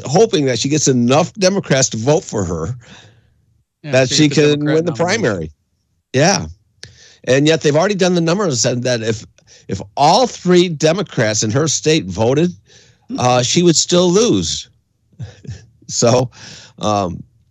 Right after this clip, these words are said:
Speaker 1: but she, she just keeps digging in deeper. And, uh, she, she apparently,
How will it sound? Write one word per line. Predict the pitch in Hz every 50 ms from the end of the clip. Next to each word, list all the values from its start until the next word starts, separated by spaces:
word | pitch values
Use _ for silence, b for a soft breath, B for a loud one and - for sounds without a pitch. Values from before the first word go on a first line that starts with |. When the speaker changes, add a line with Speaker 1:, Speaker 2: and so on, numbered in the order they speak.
| - -
Speaker 1:
but | 110 120 113
she, | 113 151 170 165 143 123
she | 127 - 143 143
just | 123 120 123 120 - -
keeps | 127 107 -
digging | - - 104 104 110 110 113
in | 117 127 127
deeper. | 127 151 185 190 - 98 85 80 80 - _ _ _ _ _ _ b b b b b b b b b b b b _ -
And, | - 90 92 95 87 85 85 90
uh, | 87 80 - - -
she, | 85 92 - - 101 107 95 82
she | 78 - 104 104
apparently, | 95 - 139 156 175 175 170 160 160 160 147 135